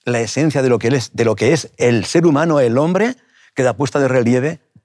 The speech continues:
¿eh? en contraste con el libro de Daniel. Y, por supuesto, soteriológica. El plan de redención está perfectamente, perfectamente establecido. Entonces, quería saber qué pensabais en cuanto a todo esto. Creo que estamos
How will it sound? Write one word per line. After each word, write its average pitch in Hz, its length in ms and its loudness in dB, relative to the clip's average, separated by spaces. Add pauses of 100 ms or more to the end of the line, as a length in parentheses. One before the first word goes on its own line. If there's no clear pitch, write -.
(240)
¿eh? 131 260 -8
en 117 140 -2
contraste 127 340 -2
con 123 100 -2
el 104 80 -2
libro 107 220 0
de 98 60 -2
Daniel. 95 400 -4 (300)
Y, 143 100 0
por 117 180 -4
supuesto, 110 400 -6
soteriológica. 117 880 -6 (640)
El - 200 -14
plan 101 180 -6
de 98 80 -4
redención 107 540 -4 (220)
está - 220 -10
perfectamente, 120 640 -8
perfectamente 101 420 -10
establecido. 92 600 -6 (340)
Entonces, 98 300 -6
quería 101 420 -6
saber 113 460 -6
qué 107 180 -4
pensabais 107 440 -6
en 127 80 -6
cuanto 113 180 -4
a - 20 -6
todo 95 160 -10
esto. 110 200 -6
Creo 98 160 -6
que 117 80 -4
estamos 101 340 -8